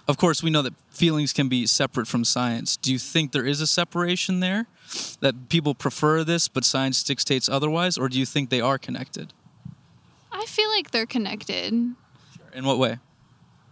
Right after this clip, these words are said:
Speaker 2: I don't know. I just feel like in nature there's even, like, um,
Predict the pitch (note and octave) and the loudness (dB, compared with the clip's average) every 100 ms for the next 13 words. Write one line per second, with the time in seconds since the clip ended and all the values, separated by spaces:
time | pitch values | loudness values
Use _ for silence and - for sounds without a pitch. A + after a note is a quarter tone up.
0 | - - F#4 F#4 F4 D#4 C#4+ - D4+ D4+ | -14 -8 -2 2 2 0 -2 -4 0 0
1 | - D#4 A3 - A3+ A#3 A#3 A#3+ C4 A#3 | 2 0 0 -4 -2 0 0 0 -2 -2
2 | G#3 A3 A3+ G3 G3+ G3+ G3+ G3 - - | -4 -4 -4 -6 -6 -4 -4 -6 -8 -12
3 | - - - - - _ _ - A3+ G3+ | -16 -20 -20 -20 -20 _ _ -4 -2 -2
4 | B3 A3 A3 G3+ | -4 -6 -6 -8